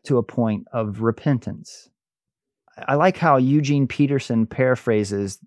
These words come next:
this scripture in the Message translation. He says, "When you reject the Holy Spirit, you're sawing off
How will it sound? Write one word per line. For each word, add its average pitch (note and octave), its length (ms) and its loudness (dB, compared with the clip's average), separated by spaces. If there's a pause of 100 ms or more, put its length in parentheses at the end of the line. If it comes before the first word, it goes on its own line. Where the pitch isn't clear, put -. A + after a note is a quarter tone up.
(120)
this A2+ 140 -4
scripture C3+ 500 -2
in G2 100 -2
the G2+ 80 0
Message A2 520 0
translation. G2+ 720 -8 (800)
He D#3 80 2
says, D3 240 4
"When C#3+ 180 4
you D3+ 200 6
reject D#3 500 2
the C#3 80 2
Holy B2+ 220 0
Spirit, E3 560 2
you're B2 160 0
sawing F#3 600 2
off E3+ 220 2